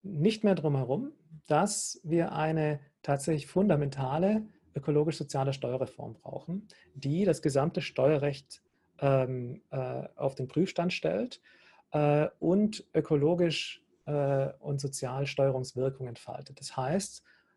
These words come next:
umweltschädliche Verbräuche höher besteuert, ähm, und erwünschte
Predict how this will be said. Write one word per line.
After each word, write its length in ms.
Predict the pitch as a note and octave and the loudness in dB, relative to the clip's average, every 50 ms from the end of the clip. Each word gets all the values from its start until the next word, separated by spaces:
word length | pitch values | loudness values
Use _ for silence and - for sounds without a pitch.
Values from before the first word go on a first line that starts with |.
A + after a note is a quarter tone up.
| _ _ _ _ _ _ _ - | _ _ _ _ _ _ _ -2
umweltschädliche 720 | F3+ E3 D#3 D3 C#3 - - E3 D#3+ D#3+ - E3+ - D3+ | 2 2 4 4 2 2 2 2 2 2 2 -2 -2 -2
Verbräuche 840 | C#3 - B2+ - - - - B2+ D#3 F#3+ F#3+ - F#3+ F#3 F3 E3+ D3+ - | -4 -4 -6 -6 -6 -4 -2 0 0 0 0 0 0 0 0 0 0 2
höher 180 | C#3+ D#3 F3+ | 4 4 4
besteuert, 600 | F3+ F#3+ - - - F3+ F#3 F#3+ G3+ A3 G#3+ - - _ - - - - - _ _ _ | 4 2 -4 -4 -4 -2 -2 -2 -2 -4 -4 -8 -20 _ -20 -20 -20 -20 -20 _ _ _
ähm, 440 | D#3+ D3+ D3+ D3+ D3 D3+ D3+ D3+ - - | 0 2 2 2 2 2 0 -2 0 0
und 180 | F3+ E3+ E3+ | 2 2 4
erwünschte 640 | D#3 C3+ B2 D3+ F#3+ A#3 - - E3 D#3 D3+ D3 C#3+ | 4 2 4 4 2 2 2 2 4 4 4 4 2